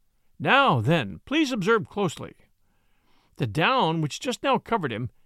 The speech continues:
is almost gone. He is really a good deal bigger, and ever so much uglier. See the little pin feathers sticking out over him?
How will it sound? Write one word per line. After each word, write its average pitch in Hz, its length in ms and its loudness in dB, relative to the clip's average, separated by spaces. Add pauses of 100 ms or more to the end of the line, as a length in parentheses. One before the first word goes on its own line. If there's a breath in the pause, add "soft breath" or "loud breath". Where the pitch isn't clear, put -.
is 117 140 -4
almost 160 360 2
gone. 254 440 -2 (840)
He 180 140 0
is 131 120 2
really 269 240 0
a 135 40 0
good 220 240 -4
deal 262 220 0
bigger, 185 500 -4 (480)
and - 120 -12 (100)
ever 269 200 2
so 139 200 2
much 139 220 0
uglier. 127 480 -4 (840 soft breath)
See 262 180 -2
the 285 120 -2
little 247 240 -2
pin 233 280 -2
feathers 240 340 -4
sticking 196 300 -2
out 160 200 2
over 175 240 0
him? 247 160 -6